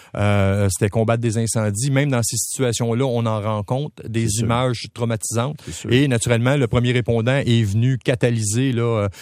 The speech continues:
Speaker 1: euh, l'exposition, là, euh, de chacun d'entre nous à tous ces événements-là. Mais effectivement, chaque pompier a ses propres histoires.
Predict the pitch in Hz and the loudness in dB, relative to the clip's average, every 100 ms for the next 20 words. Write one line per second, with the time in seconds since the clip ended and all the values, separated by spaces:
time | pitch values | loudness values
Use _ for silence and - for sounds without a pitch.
0 | - - 101 101 107 123 - 117 107 - | -20 -4 2 2 2 0 -2 -2 -2 0
1 | 120 120 123 107 110 104 98 90 - - | 0 2 2 2 0 0 0 -4 -8 -12
2 | - 104 113 131 123 113 107 101 104 120 | -2 0 2 0 2 0 2 0 2 0
3 | 113 101 - 120 113 113 95 98 98 98 | 0 -2 -4 -4 -2 -2 -2 0 0 0
4 | 92 90 - _ 101 98 110 - 104 113 | -2 -4 -6 _ -4 -2 -2 -2 0 0
5 | 127 135 117 117 107 - 117 117 104 101 | 0 -4 -6 -4 -4 -2 -2 0 -2 -2
6 | 113 101 95 - 95 101 87 85 92 | -2 -2 -4 -6 -4 -2 -2 -6 -8